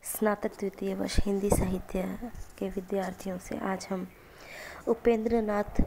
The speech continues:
अश्क की तोली एकांकी पर चर्चा करेंगे। तो सबसे पहले हम उपेंद्र नाथ अश्क का, अम, जीवन परिचय, किस तरह से के वो साहित्यकार रहे,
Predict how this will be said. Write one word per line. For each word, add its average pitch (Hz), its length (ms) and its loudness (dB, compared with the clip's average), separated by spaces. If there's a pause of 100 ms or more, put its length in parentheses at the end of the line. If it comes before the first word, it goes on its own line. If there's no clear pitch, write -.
(120)
अश्क - 340 -2
की 220 360 0 (180)
तोली 202 280 4
एकांकी 185 500 -4
पर - 180 -8
चर्चा - 380 -4
करेंगे। - 520 -6 (720)
तो 226 80 6
सबसे - 340 -2
पहले 196 280 2
हम 190 320 2
उपेंद्र 220 440 8
नाथ 196 200 2 (180)
अश्क - 300 2
का, 202 300 0 (1200)
अम, 180 320 0
जीवन 185 480 4
परिचय, 170 560 4 (100)
किस 196 120 2
तरह 185 340 2
से - 160 4
के - 280 0
वो 190 180 2
साहित्यकार 185 840 2
रहे, 180 280 0